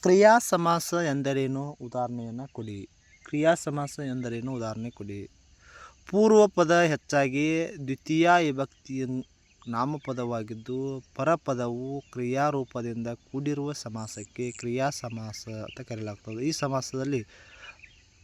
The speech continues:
ಅರಿ ಸಮಾಸ ದೋಷವಲ್ಲ. ಉದಾಹರಣೆಗೆ ಮೈದಡವಿ, ಕಂದೆರೆ, ಬಟ್ಟೆದೋರು.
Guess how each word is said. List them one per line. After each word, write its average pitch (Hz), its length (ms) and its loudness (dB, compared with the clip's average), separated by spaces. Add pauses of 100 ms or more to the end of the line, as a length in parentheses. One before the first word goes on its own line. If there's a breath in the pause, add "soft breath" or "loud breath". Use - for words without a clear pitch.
(120)
ಅರಿ 160 200 8
ಸಮಾಸ 135 480 -2
ದೋಷವಲ್ಲ. 104 1000 -8 (720)
ಉದಾಹರಣೆಗೆ 147 760 0 (1900 soft breath)
ಮೈದಡವಿ, 135 1120 4 (280)
ಕಂದೆರೆ, 123 1080 0 (220)
ಬಟ್ಟೆದೋರು. 120 1400 -4